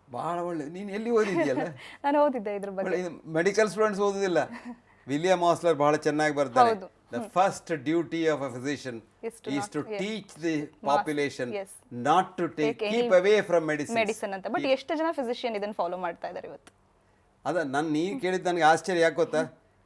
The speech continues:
Speaker 1: ನಾನೀಗ ಹೋಗಿ ಕ್ಲಾಸ್‌ನಲ್ಲಿ ಕೇಳಿದ್ರೆ ನನ್ನ ಸ್ಟೂಡೆಂಟ್ಸ್‌ಗೆ ನೂರ ತೊಂಬತ್ತೊಂಬತ್ತು ಜನರಿಗೆ ಇದು ಗೊತ್ತಿಲ್ಲ, ವಿಲಿಯಂ
Speaker 2: ಓಕೆ.
Speaker 1: ಓಸ್ಲರ್ ಹಾಗೆ ಹೇಳಿದ್ದಾನೆ ಅಂತ ಗೊತ್ತಿಲ್ಲ.
Speaker 2: ಹ್ಮ್.
Speaker 1: ಆದ್ರೆ ಅವನು ಹೇಳಿದ್ದು ಸತ್ಯ.
Speaker 2: ಹ್ಮ್.
Speaker 1: ಅವನು ಮಾತ್ರ ಅಲ್ಲ,
Speaker 2: ಹ್ಮ್.
Speaker 1: ಲಾರ್ಡ್ ಪ್ಲಾಟ್ ಹೇಳಿದ್ದಾರೆ, "How to avoid modern medicine" ಅಂತ.
Speaker 2: ಹ್ಮ್.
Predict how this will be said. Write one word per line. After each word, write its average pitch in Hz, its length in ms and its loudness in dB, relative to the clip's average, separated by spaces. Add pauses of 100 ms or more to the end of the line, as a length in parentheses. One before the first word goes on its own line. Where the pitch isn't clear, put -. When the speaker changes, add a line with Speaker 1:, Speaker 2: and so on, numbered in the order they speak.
(100)
Speaker 1:
ನಾನೀಗ 165 380 4
ಹೋಗಿ 170 200 2
ಕ್ಲಾಸ್‌ನಲ್ಲಿ 165 520 4
ಕೇಳಿದ್ರೆ 160 320 0
ನನ್ನ 156 180 0
ಸ್ಟೂಡೆಂಟ್ಸ್‌ಗೆ 156 520 -2
ನೂರ 160 360 -2
ತೊಂಬತ್ತೊಂಬತ್ತು 160 720 -4
ಜನರಿಗೆ 147 260 -4
ಇದು 139 80 -6
ಗೊತ್ತಿಲ್ಲ, 123 520 -6
ವಿಲಿಯಂ 120 220 -6
Speaker 2:
ಓಕೆ. 120 80 -4
Speaker 1:
ಓಸ್ಲರ್ 110 220 -10
ಹಾಗೆ 110 180 -6
ಹೇಳಿದ್ದಾನೆ 113 320 -8
ಅಂತ 104 100 -18
ಗೊತ್ತಿಲ್ಲ. 104 340 -16 (160)
Speaker 2:
ಹ್ಮ್. - 100 -14 (1160)
Speaker 1:
ಆದ್ರೆ 123 200 -2
ಅವನು 123 140 -6
ಹೇಳಿದ್ದು 127 280 -6
ಸತ್ಯ. 107 280 -10
Speaker 2:
ಹ್ಮ್. - 100 -16 (100)
Speaker 1:
ಅವನು 139 240 -2
ಮಾತ್ರ 151 280 0
ಅಲ್ಲ, 147 180 -2
Speaker 2:
ಹ್ಮ್. 110 360 -8
Speaker 1:
ಲಾರ್ಡ್ 135 280 2
ಪ್ಲಾಟ್ 143 280 0
ಹೇಳಿದ್ದಾರೆ, 120 280 -4
"How 120 140 -2
to 120 120 -10
avoid 131 280 0
modern 120 300 -4
medicine" 110 320 -10
ಅಂತ. 104 100 -8
Speaker 2:
ಹ್ಮ್. 135 100 -14